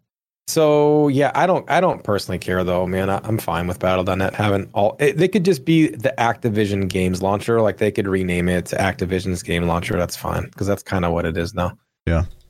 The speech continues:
Speaker 1: Um, Maester Magus says, "What serial mascot is most likely to be a serial killer I R L?" Serial mascot, serial killer.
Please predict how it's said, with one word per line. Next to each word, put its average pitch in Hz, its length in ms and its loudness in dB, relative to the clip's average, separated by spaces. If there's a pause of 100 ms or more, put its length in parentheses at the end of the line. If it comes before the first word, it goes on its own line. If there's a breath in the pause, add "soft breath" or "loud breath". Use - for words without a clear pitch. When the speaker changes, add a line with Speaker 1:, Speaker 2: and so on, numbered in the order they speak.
Speaker 1:
Um, 117 640 0 (180)
Maester 151 400 2
Magus 143 340 2
says, 127 240 0
"What 127 240 0
serial 131 760 0
mascot 110 640 0
is 101 140 -4
most 104 340 -2
likely 98 320 -2
to 107 80 0
be 95 180 -2
a 87 60 -2
serial 92 640 0
killer 117 720 -4
I 90 180 0
R 82 200 2
L?" 85 200 -2 (1300)
Serial 120 460 0
mascot, 117 520 0
serial 104 540 0
killer. 92 640 -4